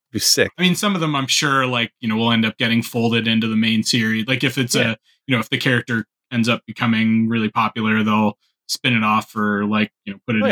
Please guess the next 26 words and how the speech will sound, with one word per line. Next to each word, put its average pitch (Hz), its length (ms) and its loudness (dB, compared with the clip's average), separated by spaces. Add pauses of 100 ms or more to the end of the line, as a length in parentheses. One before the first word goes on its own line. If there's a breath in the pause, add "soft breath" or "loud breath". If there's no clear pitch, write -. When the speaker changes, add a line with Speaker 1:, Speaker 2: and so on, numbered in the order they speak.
Speaker 2:
into - 0 -
Speaker 1:
absolutely. 107 360 -2
Speaker 2:
Fear 127 140 2
the 113 80 0
Walking 110 340 0
Dead, 107 320 0
not, 110 240 0 (160)
not 104 140 -8 (200)
Walking 110 320 0
Dead, 104 240 0
'cause - 200 -20
Walking 208 360 -8
Dead's - 360 -12 (600)
dead 113 300 0 (240)
after 107 260 -4
this 107 200 -4
next - 180 -4
season. 101 320 -4
So, - 200 -10 (500)
Speaker 1:
But 160 60 -2
it's 160 100 -2
also 160 160 4
just 143 160 -2
fun 135 160 2
to, 123 60 2
like, 104 280 0